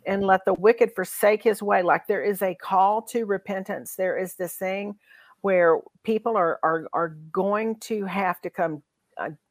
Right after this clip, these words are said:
square up with sin, square up with it. If you've been caught in it, if you've been having, uh, you know, times where you just know, you know, it's, it's like anything else, you know, just God has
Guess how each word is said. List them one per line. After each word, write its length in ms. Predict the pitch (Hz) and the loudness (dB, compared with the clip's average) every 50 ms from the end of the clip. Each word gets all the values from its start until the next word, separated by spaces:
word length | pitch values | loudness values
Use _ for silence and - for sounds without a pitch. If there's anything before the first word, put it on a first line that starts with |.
| _ _ - - _ _ | _ _ -20 -20 _ _
square 540 | - - - - _ 208 208 214 226 220 208 | -16 -16 -16 -4 _ 2 2 4 4 4 4
up 260 | 196 165 123 - - _ _ _ _ _ _ _ _ _ _ _ _ _ | 4 4 0 -4 -8 _ _ _ _ _ _ _ _ _ _ _ _ _
with 220 | 170 190 185 185 | -8 -8 -8 -8
sin, 500 | - - - 202 175 165 131 98 82 - _ _ _ _ _ _ _ _ _ _ _ | -10 -10 -6 -6 -6 -6 -6 -8 -10 -14 _ _ _ _ _ _ _ _ _ _ _
square 520 | - - - _ 190 185 180 185 202 208 | -20 -20 -8 _ 0 2 2 4 4 4
up 160 | 196 190 - | 2 2 2
with 200 | 175 170 165 - 139 | 0 0 0 0 -4
it. 180 | 107 - - - _ _ _ _ _ _ _ _ - | -4 -4 -6 -12 _ _ _ _ _ _ _ _ -8
If 220 | - - - - | -8 -8 -6 -8
you've 160 | 180 180 170 | -10 -8 0
been 220 | 175 175 170 160 156 | 2 2 2 2 -2
caught 340 | - - 196 185 185 202 | -2 0 4 4 4 4
in 160 | 214 214 214 220 | 2 2 0 -2
it, 140 | 226 214 | -2 -2
if 200 | - 151 165 - | -4 -6 -8 -8
you've 140 | - 180 175 | -10 -12 -6
been 240 | 170 170 165 165 160 _ _ _ _ _ | -6 -6 -6 -6 -10 _ _ _ _ _
having, 420 | - 208 196 190 180 185 180 175 | -2 0 0 0 0 -2 -2 -2
uh, 280 | 123 107 156 160 151 143 - - | -2 -2 -2 -2 -4 -8 -10 -12
you 280 | - 160 185 180 180 175 | -12 -10 -8 -6 -4 -4
know, 100 | 160 156 | -4 -4
times 540 | 156 - - 196 196 196 196 196 190 - - | -4 -2 -2 0 0 0 -2 -4 -8 -6 -6
where 100 | 190 180 | -6 -4
you 220 | 175 175 185 180 | -4 -6 -10 -8
just 240 | 175 175 165 - - | -8 -8 -8 -8 -6
know, 340 | 190 185 175 180 185 185 190 | -4 0 0 2 2 2 0
you 160 | 190 190 190 | -2 -4 -4
know, 140 | 190 185 185 | -2 -2 -4
it's, 160 | 180 - - | -4 -6 -6
it's 180 | - 196 - - | -6 -6 -4 -2
like 220 | 208 196 190 - | -2 -2 0 0
anything 460 | 208 208 233 247 233 - 226 220 214 | 0 0 0 -2 -2 -2 -4 -4 -2
else, 360 | 208 202 147 127 147 - - 190 | -2 -2 -4 -4 -6 -8 -10 -10
you 140 | 185 180 175 | -10 -6 -4
know, 220 | 170 165 175 175 | -2 -2 -2 -2
just 340 | 165 - 165 165 - - _ _ _ _ - - _ _ - 156 | -4 -6 -8 -10 -10 -14 _ _ _ _ -20 -20 _ _ -10 0
God 380 | - 196 180 185 208 240 254 | 6 8 10 10 10 10 8
has 380 | 233 - 220 220 220 220 214 | 4 0 0 0 0 0 -2